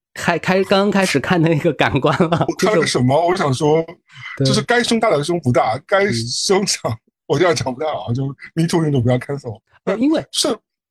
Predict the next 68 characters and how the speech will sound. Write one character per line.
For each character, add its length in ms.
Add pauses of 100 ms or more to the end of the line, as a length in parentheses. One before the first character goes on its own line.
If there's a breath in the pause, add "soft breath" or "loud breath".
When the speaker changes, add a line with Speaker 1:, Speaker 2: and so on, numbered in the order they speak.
(140)
Speaker 1:
这 60
跟 100
吃 160
东 160
西 100
一 100
样， 200
比 80
如 80
说 140
你 160
吃 240
习 260
惯 280
了 520
鼎 160
泰 160
丰， 140
比 60
如 40
说 80
你 80
吃， 220
吃 220
习 180
惯 160
了 100
一 80
家 320
传 280
统 180
的 300
面 320
馆 260
或 160
者 80
是 500
那 160
个 140
川 180
菜 200
馆， 260 (100)
就 120
是 80
它 140
那 100
个 80
味 120
道， 220 (160 soft breath)
它 140
味 100
道 160
是 160
最 140
好 180
别， 260 (160)
不 80
要 140
变 240
化， 260 (300)
不 80
要 160
给 60
我 100
加 160
新 180
东 200
西。 200